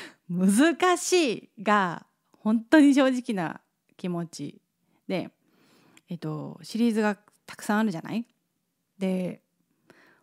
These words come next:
本当にね「あの、イントゥザスカイ」が流れることを、こう、やっぱりすごく嬉しかったので、毎朝毎朝、日曜日の朝に、八時かな？に起きて見てたんですけども、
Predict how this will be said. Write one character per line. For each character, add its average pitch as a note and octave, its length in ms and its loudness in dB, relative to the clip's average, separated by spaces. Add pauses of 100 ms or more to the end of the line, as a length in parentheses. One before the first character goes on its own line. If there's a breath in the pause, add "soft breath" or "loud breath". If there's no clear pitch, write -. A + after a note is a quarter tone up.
本 G#3 80 -4
当 A3 80 0
に G#3+ 60 4
ね A3 440 0
「あ G3+ 60 -8
の、 F3+ 140 -2
イ F#3 120 0
ン G#3 80 2
ト G#3+ 120 -2
ゥ - 20 2
ザ G#3 80 0
ス - 100 -6
カ A3+ 100 2
イ」 G#3 40 0
が F3+ 80 -2
流 F3 240 -2
れ A3+ 120 2
る F#3 420 0
こ - 120 -10
と F3+ 220 -2
を、 E3 60 -8
こ F3 360 -4
う、 - 40 -2
や F#3 40 -4
っ - 60 -12
ぱ F#3+ 80 -8
り F3 60 -6
す - 140 -16
ご G3 120 -4
く - 80 -8
嬉 F#3+ 240 -2
し - 20 -10
か A3+ 100 0
っ G3+ 60 -4
た - 120 -14
の - 120 -14
で、 - 120 -16
毎 F3 200 -8
朝 F3 200 -10
毎 F3 160 -8
朝、 F3 260 -8
日 E3+ 200 -10
曜 E3+ 100 -10
日 - 120 -16
の - 180 -16
朝 - 180 -14
に、 - 80 -16 (640 loud breath)
八 F#3 260 -10
時 F#3+ 100 -6
か D#3+ 100 -14
な？ G#3 280 -4
に F3+ 120 -6 (120)
起 - 100 -18
き - 40 -20
て F3 100 -8
見 G3+ 100 -2
て A3 100 -2
た F3+ 120 -6
ん - 60 -12
で E3 80 -14
す - 60 -18
け E3 120 -14
ど E3+ 80 -10
も、 F3+ 300 -2